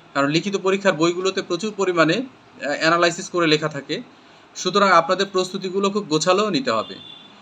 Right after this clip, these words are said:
আর পরীক্ষা কবে হতে পারে যদি সেটা আমরা বলি, তাহলে আমরা জানি যে পিএসসি সাধারণত তাদের যে সার্কুলারে, আহ, যে সময় থাকে অর্থাৎ আবেদনের যে লাস্ট ডে, তার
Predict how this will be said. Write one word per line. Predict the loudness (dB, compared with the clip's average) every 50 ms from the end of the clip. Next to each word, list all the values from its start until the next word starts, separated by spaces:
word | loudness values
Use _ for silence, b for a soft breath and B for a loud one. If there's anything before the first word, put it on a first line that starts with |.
| -20 -6 2
আর | 6 8 8 8 6 2 -2 -2
পরীক্ষা | 0 0 0 2 0 0 4
কবে | 6 6 6 6
হতে | 4 4 4 2
পারে | 4 6 6 6 6
যদি | 4 2 0 0 -2
সেটা | 0 0 2 6 8 8
আমরা | 8 8 6 2
বলি, | 2 2 0 0 2
তাহলে | 6 6 6 8 8
আমরা | 6 4 4
জানি | 4 4 4 4 2 2
যে | 0 2 2 2 0 -2 -2
পিএসসি | 0 0 0 0 -2 -4 -4 -2
সাধারণত | 0 2 2 4 4 4 4 4 2 2 2 0
তাদের | 2 4 4 4 6 4 0 -2 -6 -14 b b b b b b b _ -10
যে | -2 2 2 4 6 6 6 4 4 0 -6 -16 -20 -20 -20 -20 -14
সার্কুলারে, | -12 0 4 4 4 4 2 2 4 6 6 6 6 6 4 2 2 0 -2 -6 -14 -20 -20 -20 -14 -10
আহ, | -6 -4 -2 0 0 0 -2 -2 -6 -6
যে | -2 -2 0
সময় | 0 0 2 4 4 4 4
থাকে | 4 0 0 2 4 4
অর্থাৎ | 4 4 2 2 4
আবেদনের | 4 4 4 4 2 2 2 0 0
যে | 0 0 2
লাস্ট | 6 6 6 6 4 -2 -8 -4
ডে, | -2 -2 -2 -2 -4 -10 b b b b b b b -20 -20 -6 2
তার | 6 8 10 10 8